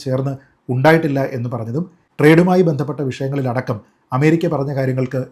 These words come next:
യാതൊരു വിധത്തിലുള്ള പ്രാധാന്യവും നൽകേണ്ടതില്ല, നമ്മൾ പറഞ്ഞതാണ് ശരി എന്നുള്ള നമ്മുടെ തീരുമാനം ഇവിടെ സാധൂകരിക്കപ്പെടുകയാണ്, വിൻഡിക്കേറ്റ് ചെയ്യപ്പെടുകയാണ്. അതുകൊണ്ട് തന്നെ അത് കോൺഗ്രസിന് ഒരു കനത്ത പ്രഹരമാണ് എന്ന കാര്യത്തിൽ യാതൊരു വിധത്തിലുള്ള തർക്കവും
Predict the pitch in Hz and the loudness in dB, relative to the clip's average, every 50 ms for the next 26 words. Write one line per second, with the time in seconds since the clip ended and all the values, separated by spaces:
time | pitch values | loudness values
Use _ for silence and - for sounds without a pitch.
0 | 151 135 127 127 135 147 147 147 139 131 143 135 147 127 127 131 139 135 131 _ | -8 -6 -4 -2 -2 -2 -2 -2 -2 -2 -4 -4 -6 -4 -2 -2 -4 -4 -6 _
1 | _ _ _ - 135 123 123 135 131 147 147 156 151 165 160 147 139 131 123 143 | _ _ _ -4 2 6 6 6 6 4 2 2 2 -2 -2 -2 -4 -4 -4 -4
2 | 135 135 127 120 117 147 - - _ _ _ _ _ - 135 135 139 160 175 170 | -4 -4 -4 -4 -4 -6 -6 -8 _ _ _ _ _ 0 0 0 2 2 0 0
3 | 156 139 135 143 151 143 139 131 135 131 - 131 127 143 139 - - 143 120 120 | 0 -2 -2 -2 -2 -2 -2 -4 -4 -4 -2 0 0 0 0 -2 -6 -8 -8 -6
4 | 117 131 143 - - _ _ _ _ - 139 143 156 165 170 170 143 135 139 151 | -4 -6 -6 -6 -10 _ _ _ _ -2 0 2 2 2 0 0 0 2 2 2
5 | 147 147 131 120 110 113 - - 127 123 135 127 - 117 110 117 139 139 139 147 | 2 2 0 -2 -4 -8 -12 -10 -10 -8 -8 -8 -8 -8 -8 -4 -2 -2 -2 -2
6 | 139 139 139 120 123 117 117 120 113 131 180 175 _ _ _ _ - 131 127 123 | -4 -4 -8 -8 -8 -8 -6 -6 -6 -6 -8 -10 _ _ _ _ -4 -2 -2 0
7 | 139 123 147 135 127 127 117 123 120 120 - 113 113 113 117 104 104 - _ _ | -2 -2 -4 -4 -6 -6 -6 -6 -6 -6 -8 -8 -8 -8 -8 -8 -12 -16 _ _
8 | _ _ _ _ _ - 131 143 156 160 160 160 139 131 123 143 160 - - 143 | _ _ _ _ _ 2 4 6 6 6 4 2 -2 -2 -2 -4 -6 -6 -2 0
9 | 143 139 151 117 - - _ _ _ _ - 131 135 151 147 151 143 - 135 139 | 4 4 4 2 2 -6 _ _ _ _ 0 0 2 2 2 -2 -2 -2 -4 -4
10 | 139 - 139 127 123 - 123 127 143 143 - 156 - 139 117 127 135 143 131 123 | -4 -6 -8 -8 -6 -4 -2 -2 -2 -2 -4 -6 -6 -4 0 2 2 2 2 2
11 | 120 120 120 - 139 123 120 120 120 113 113 - 165 185 - _ _ _ _ _ | 0 -2 -6 -8 -8 -8 -6 -6 -6 -6 -6 -6 -8 -8 -8 _ _ _ _ _
12 | - 131 131 139 151 147 151 131 123 117 120 120 123 120 120 127 - 120 110 113 | 0 2 2 4 2 2 0 -2 -4 -4 -6 -8 -8 -8 -8 -8 -10 -12 -8 -2
13 | - 151 131 110 | 0 2 2 0